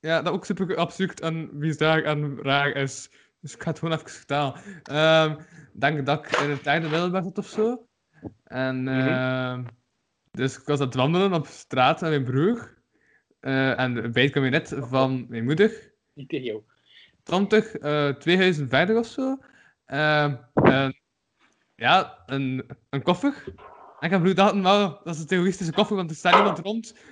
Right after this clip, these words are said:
Speaker 1: En toen hebben we, eh, we waren met skateboard, dus we hebben gewoon de hele tijd het skateboard tegen, eh, laten rollen om te kijken wat ging ontploffen. En er gebeurde niets. En we, we zijn er wel een half uur mee bezig geweest.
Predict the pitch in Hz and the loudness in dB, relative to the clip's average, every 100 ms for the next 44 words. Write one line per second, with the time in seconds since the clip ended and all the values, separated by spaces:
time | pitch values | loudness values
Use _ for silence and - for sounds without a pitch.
0 | 156 160 170 196 196 180 175 170 170 165 | -12 -8 -4 -2 -2 -4 -4 -2 -2 -2
1 | 156 160 170 165 - - 170 196 160 175 | 0 2 2 0 -2 0 2 0 -4 -6
2 | 151 175 180 180 - - 170 175 180 - | -4 -2 -2 -4 -6 -6 -2 -2 -4 -4
3 | - 165 185 185 175 185 185 180 _ _ | 0 0 0 -2 -2 0 0 -4 _ _
4 | _ _ _ - 147 156 175 180 170 190 | _ _ _ -16 -4 2 2 2 0 2
5 | 208 180 165 160 156 190 190 165 139 151 | 2 0 -2 0 0 -2 -2 -4 -4 -6
6 | 156 127 110 _ - - 151 160 143 175 | -6 -8 -10 _ -20 -10 -4 0 2 2
7 | 151 202 233 - - _ _ - 170 175 | 2 -2 -4 -10 -16 _ _ -10 -6 -4
8 | 175 175 143 165 175 165 185 208 175 190 | -2 -2 -2 0 2 6 8 8 6 4
9 | 190 180 135 147 151 143 131 131 127 - | 2 -2 -2 -4 -4 -6 -4 -4 -6 -14
10 | - | -20